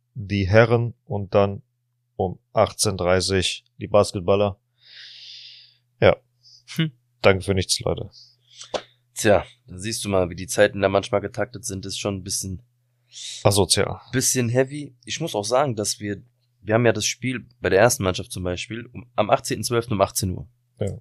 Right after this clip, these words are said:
Speaker 2: Dann kommst du zurück von da. Das ist irgendwo in Saudi-Arabien ist ja das Spiel, ne? Oder?
Speaker 1: Mhm.
Speaker 2: Und dann spielst du am zweiundzwanzigsten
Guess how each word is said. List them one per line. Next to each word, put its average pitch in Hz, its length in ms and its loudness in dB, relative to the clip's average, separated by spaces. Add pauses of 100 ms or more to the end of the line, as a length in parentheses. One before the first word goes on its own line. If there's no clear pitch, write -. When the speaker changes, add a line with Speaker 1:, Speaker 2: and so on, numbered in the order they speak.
Speaker 2:
Dann 110 120 -6
kommst 131 200 4
du 123 60 -4
zurück 113 280 2
von 95 140 -2
da. 82 160 -2
Das - 120 -12
ist - 180 -6
irgendwo 104 420 -8
in 95 40 -6
Saudi-Arabien 95 500 4
ist 87 100 -6
ja 85 40 -8
das 85 80 -8
Spiel, 90 200 -12
ne? 110 120 -6
Oder? 92 220 -6
Speaker 1:
Mhm. 95 300 -2 (720)
Speaker 2:
Und - 60 -4
dann 123 120 4
spielst - 400 -6
du 175 80 -2
am 139 160 6
zweiundzwanzigsten 170 800 -2